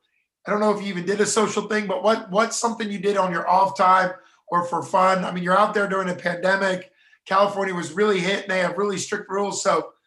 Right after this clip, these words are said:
did you hang out with the other guys or kind of what, what happened there?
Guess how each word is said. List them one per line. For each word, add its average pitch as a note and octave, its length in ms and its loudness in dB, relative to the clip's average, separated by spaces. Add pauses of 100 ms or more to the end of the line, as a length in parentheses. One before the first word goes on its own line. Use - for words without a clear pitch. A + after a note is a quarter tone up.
(200)
did F#3 160 -6
you F3 60 -2
hang G3+ 200 2
out G#3 140 2
with F#3+ 120 -6
the F#3+ 100 -4
other F#3 180 0
guys G3 480 2
or F3 140 -8
kind F#3+ 200 -2
of F3+ 100 -4
what, F#3+ 180 2
what F#3+ 160 2
happened F#3 400 -2
there? F3+ 280 -4